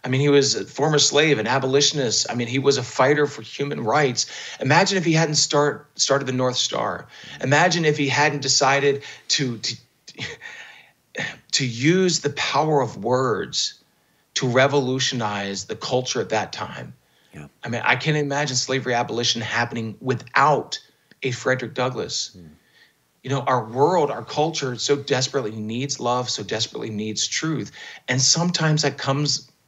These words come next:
Speaker 1: in the way of one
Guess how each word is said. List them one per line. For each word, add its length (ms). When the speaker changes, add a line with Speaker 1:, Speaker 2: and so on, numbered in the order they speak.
Speaker 1:
in 240
the 120
way 520
of 160
one 460